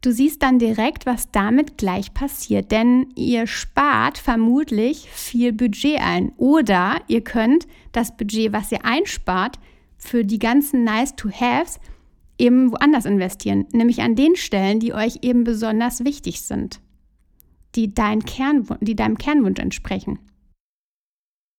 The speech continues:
Wie wär's da mit einer reduzierten Gästeliste?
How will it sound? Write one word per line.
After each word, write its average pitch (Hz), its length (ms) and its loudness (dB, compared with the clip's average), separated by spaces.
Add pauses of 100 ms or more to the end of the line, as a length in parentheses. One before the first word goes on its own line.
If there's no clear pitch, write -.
(640)
Wie 247 140 0
wär's 277 260 0
da 269 160 2
mit 269 260 2
einer 254 400 2
reduzierten 254 640 -2
Gästeliste? - 1200 -6